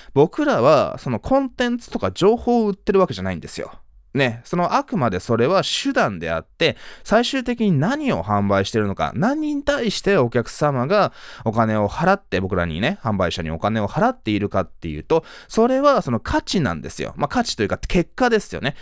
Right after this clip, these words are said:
あの、結果に人はお金を払ってね、いただいているわけなんです。で、僕なんかもね、まあ、そこそこ、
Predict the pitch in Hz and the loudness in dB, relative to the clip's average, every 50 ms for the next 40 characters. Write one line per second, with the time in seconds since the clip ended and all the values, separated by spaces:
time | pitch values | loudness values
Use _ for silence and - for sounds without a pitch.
0 | - - - - 104 101 92 85 85 85 80 - - 208 208 - - - - 277 | -18 -8 -2 0 0 2 2 0 -2 -4 -4 0 0 0 0 0 -4 -4 -2 0
1 | 277 285 302 262 - - - 147 127 110 98 98 104 - 120 110 110 107 104 95 | 0 2 2 0 0 2 2 4 4 4 4 2 0 -2 -2 0 0 0 -2 -2
2 | - - 139 143 127 - - - 87 60 - - _ _ _ - - 101 92 87 | 0 4 2 2 2 0 -4 -6 -6 -6 -6 -14 _ _ _ -6 -2 -2 -2 -2
3 | - 98 - 104 95 101 98 95 - - 95 87 92 113 131 143 135 113 117 85 | -4 -2 -2 0 0 2 0 0 0 -2 -4 -2 0 2 4 4 4 2 0 -8
4 | 76 60 - - - - - - - - - 196 196 190 185 185 196 196 208 214 | -8 -12 -14 -16 -18 -18 -16 -16 -14 -2 0 2 4 4 2 0 -2 -2 -2 -2
5 | 208 196 - 165 196 208 208 190 139 107 87 76 113 139 135 131 127 113 - - | -2 -2 -2 0 0 2 2 2 0 0 -2 -2 -2 0 0 2 2 0 0 0
6 | 113 95 95 92 - 90 78 - 76 73 - | -2 -2 -2 -4 -4 -6 -6 -4 -4 -4 -4